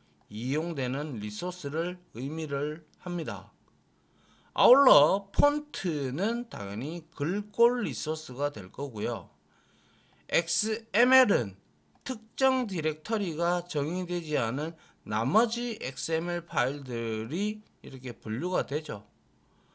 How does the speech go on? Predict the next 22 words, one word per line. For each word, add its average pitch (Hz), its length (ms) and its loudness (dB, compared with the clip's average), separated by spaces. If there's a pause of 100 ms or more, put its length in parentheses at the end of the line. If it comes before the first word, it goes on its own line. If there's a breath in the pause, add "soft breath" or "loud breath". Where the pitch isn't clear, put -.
(180 soft breath)
분류가 233 380 2
되는데 151 920 0
우리가 190 520 2
여기에서 180 600 -2
많이 131 420 2
봤던 185 440 -2
것도 175 340 -2
있고 160 760 -2 (260 loud breath)
처음 247 360 0
보는 190 280 2
것도 127 260 -6
있어요. 101 460 -8 (600)
그죠? 180 400 -2 (180)
예. 107 60 -4 (720 soft breath)
뭐 131 140 -4
애니메이터도 135 800 -2
처음 147 280 -4
봤었고, 135 1000 -4 (360 loud breath)
애님이라는 151 720 0
것도 135 240 -8
처음 151 320 -6
봤고, 135 840 0